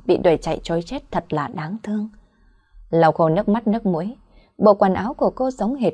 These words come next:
như một mớ khăn lau. Trên mặt cũng đồng cảm, thật là bi thảm. Nhưng cô nhất định đứng lên, cô không thích trở thành một người nhu nhược.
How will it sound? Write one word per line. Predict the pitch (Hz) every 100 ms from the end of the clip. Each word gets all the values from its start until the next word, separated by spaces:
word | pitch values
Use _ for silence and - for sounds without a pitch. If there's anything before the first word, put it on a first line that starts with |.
| -
như | 160 160
một | 156 151
mớ | 151 170
khăn | - 226 220
lau. | 214 220 - _ _ _ _
Trên | 180 160
mặt | 151 - -
cũng | - 240
đồng | 180 143
cảm, | 160 143 - _ _ _ -
thật | 175
là | - 147 -
bi | 160 156
thảm. | 170 156 170 _ _ _ _ _
Nhưng | 165 160 156
cô | 156
nhất | 160 226
định | - 160
đứng | - 160 175
lên, | 185 180 - _ _ _
cô | 180 160
không | 156 160
thích | 202 269
trở | 214
thành | 175 170 160
một | 156
người | 156 156 147 -
nhu | 240 233
nhược. | 202 147